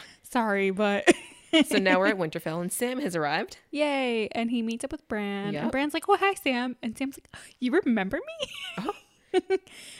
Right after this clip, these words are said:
Speaker 2: And he's like, "You've changed. What happened?" And, and he's like, "I became the three-eyed raven." And Sam's like, "Oh.
Speaker 1: Oh, cool.
Speaker 2: Cool. <laughs>
Speaker 1: And
Speaker 2: I know what that means."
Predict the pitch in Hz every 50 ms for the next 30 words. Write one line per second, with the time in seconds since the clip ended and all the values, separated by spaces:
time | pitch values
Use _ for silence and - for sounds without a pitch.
0 | - - - - - 233 240 240 262 247 - 262 269 269 - 294 294 247 208 226
1 | 233 262 285 - 202 165 165 165 170 165 - - 175 175 190 190 - 175 175 -
2 | - - - - 262 285 302 269 262 247 214 190 190 - 196 185 175 170 165 160
3 | 160 165 190 170 - 208 - 190 185 185 185 185 - - - - _ _ _ _
4 | _ _ _ _ _ - 277 285 302 262 196 185 190 247 - - 277 302 311 -
5 | - 381 349 330 320 320 277 214 220 339 - - - - 302 - - - 269 269
6 | 269 262 - 262 269 262 247 240 226 214 196 208 262 285 - -